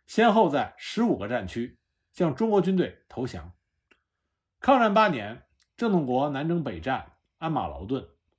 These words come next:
总算看到了胜利的这一天，心中格外的高兴。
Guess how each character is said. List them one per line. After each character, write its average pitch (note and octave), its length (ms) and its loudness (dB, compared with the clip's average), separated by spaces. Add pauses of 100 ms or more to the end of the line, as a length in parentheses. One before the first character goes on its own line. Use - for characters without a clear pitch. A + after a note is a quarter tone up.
(120)
总 E3+ 200 0
算 A3 200 2
看 F3 240 0
到 C3 140 2
了 F#2 220 -8
胜 G3+ 280 -4
利 A#2 100 -2
的 F#2+ 80 -8
这 G2 100 -10
一 F2 120 -10
天， E2+ 300 -12 (600)
心 G3 220 4
中 F3+ 180 6
格 C3+ 140 -2
外 E3+ 120 4
的 G#2 80 -2
高 G#2 200 -8
兴。 F2+ 240 -14